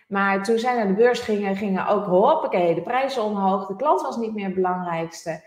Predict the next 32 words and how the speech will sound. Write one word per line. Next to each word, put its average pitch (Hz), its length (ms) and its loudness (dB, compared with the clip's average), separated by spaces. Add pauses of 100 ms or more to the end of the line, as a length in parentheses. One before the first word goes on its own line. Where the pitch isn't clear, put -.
(260)
De - 140 -16
aandeelhouder 226 580 2
was 175 160 -4
belangrijk 170 520 -2
en 196 120 -6
het 185 80 -4
was 156 220 -10
tijd 208 380 -6
voor 175 200 -4
een 156 100 -6
nieuw 175 240 2
platform. - 560 -6 (360)
En 247 100 4
toen 262 120 0
ben 285 120 2
ik - 60 -4
gaan 220 180 -2
zoeken, 247 500 0
zoeken 226 460 2
wat 214 140 0
dan 175 140 -2
wel, 220 240 6
wat 190 120 0
dan 170 140 -2
niet. 226 420 -2
Ehm, 165 380 -4 (460)
en 214 420 0
op 247 120 2
mijn 202 160 -2
shortlist 233 540 -2
stond 190 240 -4
ClickFunnels. - 920 -6